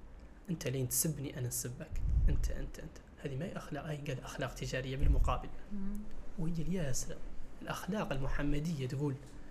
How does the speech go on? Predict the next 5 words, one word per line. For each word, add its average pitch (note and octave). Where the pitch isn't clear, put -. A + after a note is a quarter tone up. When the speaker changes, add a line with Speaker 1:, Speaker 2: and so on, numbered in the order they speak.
Speaker 1:
إنك C#3+
ما G3+
تعامل C#3
حد -
بمستواه، B2